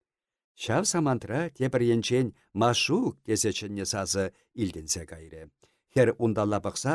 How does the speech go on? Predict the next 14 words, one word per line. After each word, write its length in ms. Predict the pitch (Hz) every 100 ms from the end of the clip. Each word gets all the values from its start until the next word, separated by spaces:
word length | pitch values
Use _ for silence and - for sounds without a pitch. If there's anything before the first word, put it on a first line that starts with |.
| -
аллине 420 | 98 82 78 95
ҫӗклерӗ, 500 | 123 131 120 123 120 123 - _ -
унтан 420 | 95 78 101 170
каллех 400 | 156 87 82 139 - _ _
Тимрука 500 | 160 143 107 80 76
тингерчӗ. 640 | 85 80 78 78 80 85 78 - _ _ _ _ _ -
Чӑваш 360 | 123 113 113 -
кулинче 460 | - 107 104 101 117
вӗренет 400 | 104 101 92 82
пӗрепӗр, 420 | - 82 80 85 80 _ _ _
ав-ҫав 520 | 104 151 143 - 98
ҫулти 400 | 90 - 135 95
ҫуртра 420 | 92 104 95 85 82
пурӑнатпӑр. 600 | 95 90 80 80 -